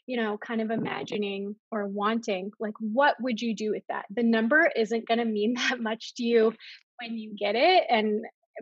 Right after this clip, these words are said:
for me, I've always been like, "Oh, I can't wait to get to five thousand or ten thousand on YouTube." And it's like, then you, you get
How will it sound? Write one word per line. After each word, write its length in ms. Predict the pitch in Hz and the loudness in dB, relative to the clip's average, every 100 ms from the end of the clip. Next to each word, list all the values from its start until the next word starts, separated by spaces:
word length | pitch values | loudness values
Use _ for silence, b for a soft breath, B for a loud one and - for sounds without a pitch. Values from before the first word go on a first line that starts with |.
| - | -6
for 120 | 220 | -2
me, 240 | 226 240 | 0 2
I've 160 | 220 208 | 0 2
always 300 | 214 214 208 | 2 0 -2
been 160 | 220 | -4
like, 180 | 220 214 214 | -4 -4 -2
"Oh, 120 | 311 | 0
I 100 | 254 | 0
can't 280 | 226 262 247 - | -2 -8 -8 -4
wait 220 | 254 - | -6 -4
to 80 | 220 | -2
get 160 | 254 - | -2 -2
to 100 | 277 | -4
five 260 | 285 285 262 | -2 0 0
thousand 400 | 262 233 208 226 | 0 0 -4 -6
or 100 | 220 208 | -6 -8
ten 200 | 277 277 | -12 -8
thousand 500 | - 247 226 220 214 208 b b _ | -4 -4 -4 -4 -6 -8 b b _
on 140 | 226 233 | -6 -4
YouTube." 540 | 277 277 269 220 208 202 - | -4 -6 -2 0 0 -4 -6
And 160 | 233 226 | -4 -2
it's 200 | 214 214 | -2 -2
like, 200 | 220 208 _ - | -2 -2 _ -8
then 220 | 240 247 | -6 -4
you, 160 | 247 233 | -6 -6
you 200 | 240 240 | -8 -2
get 160 | 214 | -2